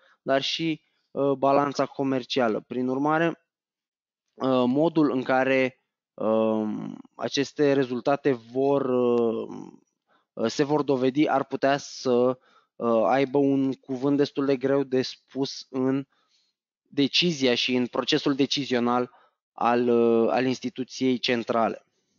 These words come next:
Ă, în acest context,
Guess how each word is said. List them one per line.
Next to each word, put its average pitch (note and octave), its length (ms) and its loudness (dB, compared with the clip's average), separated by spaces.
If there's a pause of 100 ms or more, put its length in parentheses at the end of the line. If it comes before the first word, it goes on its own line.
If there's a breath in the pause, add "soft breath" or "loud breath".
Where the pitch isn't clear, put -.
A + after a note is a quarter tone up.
(1080)
Ă, A#2+ 360 2 (760 soft breath)
în D#3 140 -2
acest D#3 280 0
context, - 680 -2